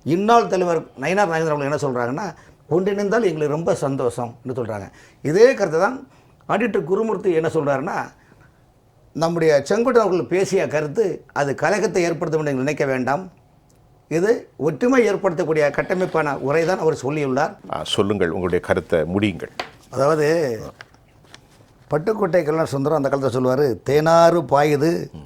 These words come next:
Speaker 1: செங்கதிரும் சாயுது, ஆனாலும் மக்கள் வயிறு காயுதுன்னு" சொல்லுவாங்க. நாடகத்துல அவர் பே-, கொடுக்குற பாட்டில் வரி.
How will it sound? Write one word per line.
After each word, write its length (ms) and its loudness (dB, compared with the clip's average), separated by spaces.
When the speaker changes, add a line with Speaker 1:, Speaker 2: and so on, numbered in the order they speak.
Speaker 1:
செங்கதிரும் 640 2
சாயுது, 540 2
ஆனாலும் 460 0
மக்கள் 360 -4
வயிறு 400 -2
காயுதுன்னு" 800 -6
சொல்லுவாங்க. 360 -14
நாடகத்துல 400 -2
அவர் 220 -4
பே-, 320 -10
கொடுக்குற 560 -10
பாட்டில் 260 -6
வரி. 240 -8